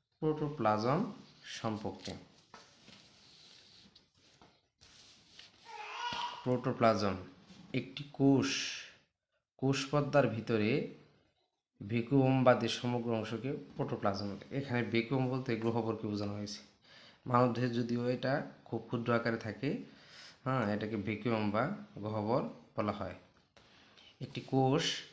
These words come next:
কোষ পর্দার ভিতরে ভ্যাকুয়াম বাদে সমগ্র অংশকে প্রোটোপ্লাজম বস-, বলে। এই গহ্বর বাদে সমগ্র অংশকে, সমগ্র অংশকে প্রোটোপ্লাজম বলে। এখন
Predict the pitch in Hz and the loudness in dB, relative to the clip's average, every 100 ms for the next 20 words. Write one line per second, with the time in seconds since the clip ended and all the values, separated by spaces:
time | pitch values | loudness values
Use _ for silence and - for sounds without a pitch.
0 | - 131 131 - 131 127 120 113 104 113 | -8 -8 -6 -4 -2 0 0 -2 -2 -2
1 | 104 110 110 135 139 135 117 101 98 - | 0 -2 0 0 2 4 2 2 -4 -4
2 | 123 123 120 113 107 - - 127 190 - | 0 0 0 -2 -2 -6 -6 -4 -4 -8
3 | - _ _ - 147 143 143 113 104 104 | -20 _ _ -2 0 0 2 4 4 2
4 | 98 98 - 98 101 92 71 - _ - | -2 -4 -10 -8 -6 -6 -8 -16 _ -20
5 | - - 117 117 117 120 120 127 123 123 | -20 -4 0 0 0 0 0 0 0 0
6 | 143 214 - - - - - 127 131 120 | 0 -2 -6 -20 -12 -8 -2 0 2 0
7 | 123 123 120 120 113 - 117 - 98 - | 4 4 4 0 0 -2 -4 -2 -6 -6
8 | - - _ - 110 110 107 113 117 110 | -14 -20 _ -14 -10 -8 -4 -4 -4 -8
9 | - 123 208 - - - _ _ 127 123 | -4 -2 -2 -6 -18 -20 _ _ -6 -2
10 | 123 110 107 120 175 247 - - - _ | 0 4 4 4 4 2 -6 -20 -20 _
11 | - 113 104 92 - - _ _ _ _ | -4 0 2 0 -6 -20 _ _ _ _
12 | _ _ _ _ 110 - 127 120 202 | _ _ _ _ -12 0 2 2 0